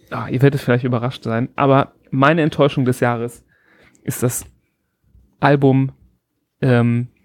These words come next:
All the Unknown von Grant Brothers. Ich bin echt enttäuscht von dem Album. Es hat mich nicht abgeholt. Ich hab's natürlich vollkommen blind bestellt, weil ich schon echt großer Fan von dem bin. Ich find deren Arbeit super. Und das ist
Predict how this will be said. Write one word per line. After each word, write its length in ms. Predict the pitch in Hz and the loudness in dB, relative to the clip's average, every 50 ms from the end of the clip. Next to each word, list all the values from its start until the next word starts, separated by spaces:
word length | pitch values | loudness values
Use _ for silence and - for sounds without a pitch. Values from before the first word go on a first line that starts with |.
| _ - - - - _ _ _ _ _ _ _ _ _ _ | _ -20 -20 -20 -20 _ _ _ _ _ _ _ _ _ _
All 220 | - 151 147 160 165 | 2 4 4 4 4
the 60 | 156 - | 4 2
Unknown 380 | - 135 143 135 123 127 127 | 2 2 2 2 2 0 0
von 240 | 127 - 135 127 123 | -2 -2 -4 -4 0
Grant 240 | - 127 123 135 131 | 0 0 0 0 0
Brothers. 500 | - 117 110 123 107 107 - - - - _ _ _ _ _ _ _ _ _ _ _ | -2 -2 -2 -2 -4 -6 -6 -8 -12 -14 _ _ _ _ _ _ _ _ _ _ _
Ich 220 | - 151 - - _ | -4 -4 -4 -2 _
bin 340 | - 156 180 185 185 196 - - - | 2 2 4 2 0 -2 -4 -2 0
echt 400 | - 160 170 - - - - - - | 0 2 0 0 -6 -10 -6 -4 -2
enttäuscht 360 | 165 170 - 170 185 208 - | -2 0 0 0 0 0 0
von 100 | - 196 143 | -2 -2 0
dem 120 | 120 117 | 0 0
Album. 300 | 117 107 107 113 113 - - | -2 -2 -2 -2 -4 -4 -8
Es 160 | - - - | -10 -4 -2
hat 160 | 160 165 - - | -2 0 0 0
mich 180 | 170 - - | -2 0 0
nicht 240 | 175 185 202 - - | 0 -2 -2 -2 -4
abgeholt. 540 | - - _ - 143 127 127 127 135 165 - | -6 -8 _ -4 -2 2 4 4 4 4 2
Ich 160 | - 143 - | -2 -2 0
hab's 180 | 143 135 - - | 0 0 0 0
natürlich 640 | 147 135 135 - - 202 226 226 - 214 - - - - - - - - - - | 0 0 -2 0 0 0 2 4 2 2 0 -2 -8 -18 -20 -20 -20 -20 -20 -20
vollkommen 840 | - - - 202 254 254 - - - 202 202 208 214 214 214 202 - _ - | -6 -2 -2 0 0 -2 0 2 2 2 4 4 4 4 2 2 0 _ -2
blind 400 | 147 160 165 185 220 240 - - | 2 4 4 4 4 0 0 0
bestellt, 500 | - 170 - - - 165 170 185 190 - | 0 0 2 2 2 4 4 4 2 2
weil 180 | 139 131 135 135 | 2 4 4 2
ich 300 | 135 - - - - - - | 2 -2 -6 -12 -14 -12 -8
schon 320 | - - 202 208 220 - - - | -2 0 0 2 0 0 -2 -4
echt 200 | - 196 - - - | -4 -4 -4 -4 -2
großer 240 | - 214 - - 214 | 0 0 2 0 0
Fan 240 | - - - 427 | 0 0 -2 -2
von 180 | - - 143 127 | 0 0 0 2
dem 160 | 123 123 131 | 2 2 2
bin. 140 | 131 139 151 | 2 2 0
Ich 100 | 151 - | 0 -2
find 160 | - 170 170 | -2 0 0
deren 160 | 185 175 165 | 2 0 2
Arbeit 260 | - - 180 185 165 143 | 2 0 2 0 0 0
super. 380 | 175 226 - - 160 175 233 - _ _ _ - - - _ _ _ _ _ _ | 0 0 2 2 0 0 0 -4 _ _ _ -20 -20 -20 _ _ _ _ _ _
Und 480 | _ - 160 165 160 165 170 165 - - _ _ - - - _ _ _ _ _ - - - - - | _ 2 4 4 4 4 2 -2 -6 -10 _ _ -20 -20 -20 _ _ _ _ _ -20 -20 -20 -12 -8
das 200 | - 160 151 - | -6 -6 -4 -4
ist 180 | 165 175 - | -4 -6 -6